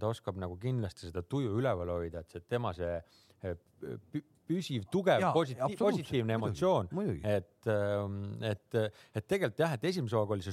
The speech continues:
Speaker 1: šokk, aga mida rohkem ma selle peale järgi mõtlesin, tegelikult minu arust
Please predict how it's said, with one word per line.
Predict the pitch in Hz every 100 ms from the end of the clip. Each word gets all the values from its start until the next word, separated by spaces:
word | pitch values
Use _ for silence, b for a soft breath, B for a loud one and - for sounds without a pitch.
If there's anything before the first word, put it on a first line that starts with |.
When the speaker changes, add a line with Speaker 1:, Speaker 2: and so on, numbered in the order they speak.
| -
Speaker 1:
šokk, | 214 - - - b b -
aga | 110 117
mida | 120
rohkem | 160 214 117
ma | 104
selle | 104 98
peale | 120
järgi | 208 131 120
mõtlesin, | 190 - 92 82 b b b b _ - _ _ _ -
tegelikult | 214 117 92 - 95 _ _ _ -
minu | 190
arust | 151 -